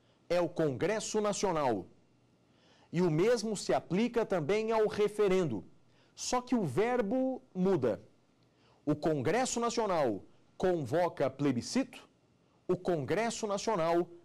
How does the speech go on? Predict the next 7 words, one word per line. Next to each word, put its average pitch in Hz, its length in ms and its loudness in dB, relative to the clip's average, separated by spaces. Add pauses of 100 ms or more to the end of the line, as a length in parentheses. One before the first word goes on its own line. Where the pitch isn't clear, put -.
(140)
autoriza 226 1300 2 (140)
referendo. 165 880 0 (540)
Então 156 180 -2
guarde 208 360 0
bem 214 180 0
as 202 140 -4
palavrinhas. 147 720 0